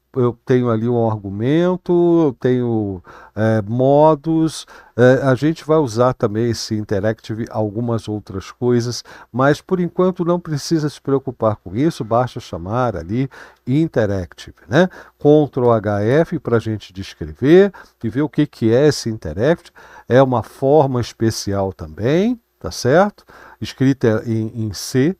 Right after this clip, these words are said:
inclusive, tá ali essa informação, e é o, é o que basta pra gente por enquanto, e eu vou fechar esse buffer,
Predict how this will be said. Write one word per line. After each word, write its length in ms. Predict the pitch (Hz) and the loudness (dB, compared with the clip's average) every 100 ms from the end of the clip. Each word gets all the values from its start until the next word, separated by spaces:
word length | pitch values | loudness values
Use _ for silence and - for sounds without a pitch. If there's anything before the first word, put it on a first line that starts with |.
| _ | _
inclusive, 540 | - - 92 - 160 85 | -20 -14 -14 -8 -6 -6
tá 140 | 95 | -8
ali 200 | 92 113 | -4 -2
essa 240 | 113 85 90 | -2 -2 -10
informação, 800 | 82 87 82 110 - 185 214 226 - - - - | -14 -14 -12 -12 -4 -2 -2 -4 -16 -20 -18 -6
e 340 | 135 160 175 | -2 0 0
é 120 | 147 139 | 2 2
o, 200 | 139 139 147 135 - - | 2 -2 -6 -6 -6 -2
é 100 | 131 | 2
o 160 | 151 | 2
que 160 | 139 - | 0 -4
basta 440 | 117 113 110 - | 0 0 0 -6
pra 200 | - 113 | -6 -6
gente 380 | 101 101 98 - | -6 -6 -8 -12
por 160 | - 82 | -16 -16
enquanto, 680 | 85 - 180 214 - 226 226 - - _ | -4 2 2 2 -2 -6 -6 -14 -20 _
e 560 | 117 120 127 127 131 139 143 _ _ _ | -2 2 4 4 2 0 -4 _ _ _
eu 160 | 113 120 | -4 -4
vou 580 | 107 101 110 113 110 - _ _ _ | -4 -4 0 0 -2 -6 _ _ _
fechar 760 | 123 117 - - 98 95 95 | -2 -2 -4 -8 -4 -4 -6
esse 260 | 90 - - | -8 -10 -12
buffer, 600 | 92 147 208 208 202 | -2 2 2 2 -2